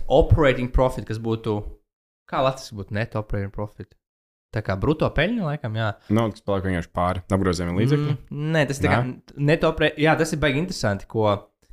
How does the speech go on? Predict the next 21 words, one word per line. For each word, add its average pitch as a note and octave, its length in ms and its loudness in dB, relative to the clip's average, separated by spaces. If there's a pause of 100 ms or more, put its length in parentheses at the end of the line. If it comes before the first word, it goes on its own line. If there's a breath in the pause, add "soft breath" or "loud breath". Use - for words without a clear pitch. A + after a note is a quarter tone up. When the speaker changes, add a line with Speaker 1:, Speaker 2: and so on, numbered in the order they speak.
(220)
Speaker 1:
piemēram, G#2+ 480 -2
coaching F#3+ 480 4
kursus, D3+ 340 0
ko B2+ 80 0
mēs B2 180 2
te D#3+ 140 2
pērkam C#3 260 0
no D#3 80 0
viņa C#3 160 0
pa C#3 120 2
astoņpadsmit, C#3 560 -4 (540)
tas C3 280 4 (220)
neatņemās, A2+ 920 0
tas - 140 -4
netiek E3 260 2
atņemts C3 460 -2
no G2+ 100 -2
net A#2+ 280 -2 (180)
operating G#2+ 540 -2
profit. - 500 -6
Respektīvi, A2 460 -2